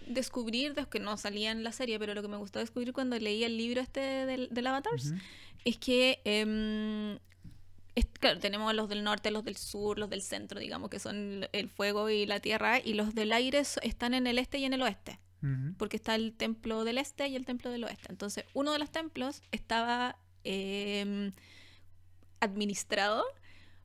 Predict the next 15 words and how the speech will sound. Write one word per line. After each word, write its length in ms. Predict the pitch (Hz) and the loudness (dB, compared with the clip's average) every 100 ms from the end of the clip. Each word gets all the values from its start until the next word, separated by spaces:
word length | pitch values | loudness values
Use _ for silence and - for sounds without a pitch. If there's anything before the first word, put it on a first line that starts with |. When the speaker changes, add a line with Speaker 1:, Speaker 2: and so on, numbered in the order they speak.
| - | -4
Speaker 1:
por 140 | 214 | 0
monjes 640 | 214 294 - 226 311 - - - | 2 0 0 -4 -4 -10 -16 -8
y 100 | 214 | -4
los 140 | 214 | 0
otros 260 | 240 247 - | -2 -2 -4
por 160 | 233 233 | -2 0
monjas. 540 | 269 240 - - - - - - - | 0 -2 -10 -12 -16 -14 -10 -10 -2
Speaker 2:
¿En 100 | 143 | -2
serio? 400 | - 180 269 120 | 8 8 10 8
Speaker 1:
Sí, 140 | 107 | 6
po, 180 | - 170 | 0 -2
uno 220 | - 220 214 | 0 2 0
es 160 | - - | -4 -10
solo 340 | - 302 330 | 4 6 6
masculino, 600 | 339 - 349 339 254 277 | 4 4 2 4 2 0